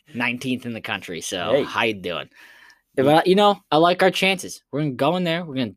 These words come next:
Speaker 2: dominate as usual. Come
Speaker 1: Two and oh?
Speaker 2: out two and oh. Undefeated in the Big Ten.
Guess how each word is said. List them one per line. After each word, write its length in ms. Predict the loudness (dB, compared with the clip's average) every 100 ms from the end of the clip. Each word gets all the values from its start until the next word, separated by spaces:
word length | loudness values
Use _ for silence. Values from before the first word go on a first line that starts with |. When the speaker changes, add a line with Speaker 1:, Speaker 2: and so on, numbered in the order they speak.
| _
Speaker 2:
dominate 460 | 0 0 0 0 0
as 140 | -2
usual. 420 | -6 -6 -4 -4 -6
Come 420 | _ _ -6 -2
Speaker 1:
Two 0 |
and 140 | 2
oh? 40 | 2
Speaker 2:
out 160 | 0
two 180 | 0 0
and 80 | 2
oh. 220 | 0 -4 _ _ _ _ -2
Undefeated 600 | 2 2 0 0 0 -2
in 80 | -6
the 80 |
Big 280 | -2 -4 -4
Ten. 300 | -10 -10 -10